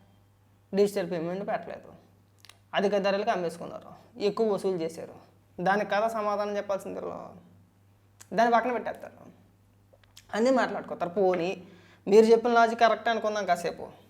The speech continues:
మీరు కొత్త డిస్టిలరీలకి వేటికి కూడా పర్మిషన్, అనుమతులు ఇవ్వలేదు. గత ప్రభుత్వం అంటే రెండు వేల పద్నాలుగు నుంచి రెండు వేల పంతొమ్మిది మధ్యలో చంద్రబాబు నాయుడు గారి ప్రభుత్వం అనుమతులు ఇచ్చింది అనుకుందాం. అలాంటప్పుడు ఉన్న బ్రాండ్లన్నింటినీ కూడా ఆపేసి కొత్త బ్రాండ్లు ఎందుకు తీసుకొచ్చారో చెప్పండి.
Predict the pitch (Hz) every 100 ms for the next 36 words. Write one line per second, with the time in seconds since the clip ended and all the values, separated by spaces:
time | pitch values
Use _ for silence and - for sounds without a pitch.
0 | _ _ _ _ _ _ _ - 190 208
1 | 202 196 220 202 196 190 190 202 214 185
2 | 180 180 175 165 196 202 170 165 196 170
3 | 160 180 180 160 135 127 123 156 - -
4 | _ _ _ _ _ _ - 175 180 175
5 | 170 175 165 190 175 175 165 175 175 170
6 | 170 170 190 175 170 170 165 160 160 175
7 | - - - _ 190 190 190 190 185 175
8 | 180 175 165 165 202 185 170 180 180 175
9 | 160 180 190 - - 175 - - _ _
10 | _ - 175 214 196 160 - 226 262 -
11 | - - _ _ _ _ 175 240 247 247
12 | 233 220 208 196 190 202 170 175 180 -
13 | 156 - - 214 208 254 262 240 214 220
14 | 202 185 160 196 220 - 135 -